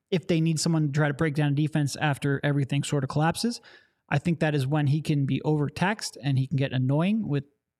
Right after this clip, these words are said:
hi-, his offense. Um, but when <laughs> he's able to really attack a mismatch, when you have cross matches in transition, when the defense, like I said, is rotating and scrambling, he has enough combination of shooting prowess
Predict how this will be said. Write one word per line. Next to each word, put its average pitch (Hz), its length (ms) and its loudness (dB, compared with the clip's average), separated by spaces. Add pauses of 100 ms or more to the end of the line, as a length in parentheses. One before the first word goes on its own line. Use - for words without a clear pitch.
(460)
hi-, 123 140 -4 (360)
his 131 200 0
offense. 143 460 -2 (340)
Um, 147 340 0
but 180 140 2
when 190 140 4
<laughs> 190 120 2
he's 208 200 2
able 214 400 2
to 190 180 -2
really 180 360 2
attack 175 340 0
a 175 40 0
mismatch, 156 600 -2 (320)
when 190 240 2
you 196 120 2
have 165 240 2
cross 160 320 0
matches 151 360 0
in 147 120 0
transition, 139 560 -2
when 180 340 2
the 147 140 -2
defense, 143 400 -2
like 147 100 -2
I 135 40 0
said, 139 240 -4
is 135 200 -8
rotating 143 580 -4
and 139 120 -10
scrambling, 139 580 -2 (300)
he 180 180 2
has 170 300 2
enough 160 540 0 (600)
combination 160 720 2
of 135 200 -2
shooting 190 340 0
prowess 160 540 0